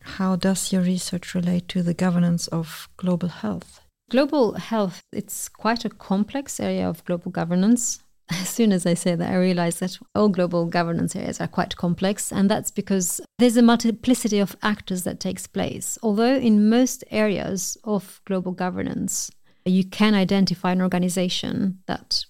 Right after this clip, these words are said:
Speaker 2: you can point at and say, "Ah, yes, the World Health Organization is the key organization in global health," for instance. "Oh, yes, the World Trade Organization is the key organization when it comes to global trade," and so on.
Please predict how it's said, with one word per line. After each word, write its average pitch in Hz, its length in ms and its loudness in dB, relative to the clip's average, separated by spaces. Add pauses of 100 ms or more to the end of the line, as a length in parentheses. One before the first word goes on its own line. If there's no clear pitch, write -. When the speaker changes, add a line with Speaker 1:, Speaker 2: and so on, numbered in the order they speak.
(280)
Speaker 2:
you 196 180 -2
can 190 180 0
point 196 380 2
at - 160 -8
and 185 140 2
say, - 260 -4
"Ah, 170 180 -2
yes, 165 360 -4 (180)
the 185 100 0
World 190 280 4
Health 208 320 2
Organization 180 880 0
is 170 240 0
the - 200 -4
key - 220 -4
organization 180 600 -2
in 180 60 0
global 180 220 -2
health," - 420 -6
for - 140 -2
instance. - 460 -2 (240)
"Oh, 214 120 4
yes, 175 280 4
the 190 140 -2
World 185 360 2
Trade 220 320 4
Organization - 760 0
is 180 140 -2
the - 100 -6
key 190 380 2
organization 175 640 0
when 185 60 2
it 180 80 -2
comes 180 260 -2
to 175 100 -4
global 175 340 -4
trade," 202 540 0 (200)
and 180 140 2
so - 220 0
on. 190 260 2